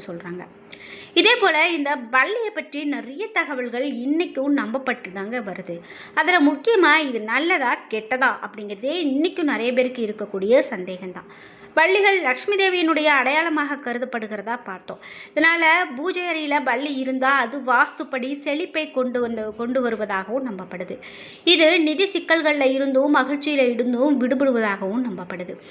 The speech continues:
அதே போல கனவுல பல்லியை பார்க்கிறது அப்படின்னு பார்த்தீங்கன்னா அசுபமானதாகவும் இது மோசமான ஒன்றாகவும் நடக்கப் போகுது அப்படின்னதும்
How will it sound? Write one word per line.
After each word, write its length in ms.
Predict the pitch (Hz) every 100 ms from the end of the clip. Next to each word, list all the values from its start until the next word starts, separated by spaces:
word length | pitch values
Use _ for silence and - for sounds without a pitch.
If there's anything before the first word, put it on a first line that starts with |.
| - - -
அதே 280 | 302 285 370
போல 360 | 370 311 277 330 -
கனவுல 400 | 339 415 440 403
பல்லியை 340 | 311 311 320 320
பார்க்கிறது 460 | 269 269 285 302 294
அப்படின்னு 280 | 247 254 285
பார்த்தீங்கன்னா 520 | 262 240 247 240 233 220 277 -
அசுபமானதாகவும் 1160 | 233 330 285 311 269 208 185 180 180 190 190 - - -
இது 200 | 339 349
மோசமான 640 | 294 349 392 392 370 359
ஒன்றாகவும் 600 | 302 285 277 254 214 220
நடக்கப் 380 | 226 180 - -
போகுது 440 | 180 175 196 208
அப்படின்னதும் 520 | 175 190 185 180 196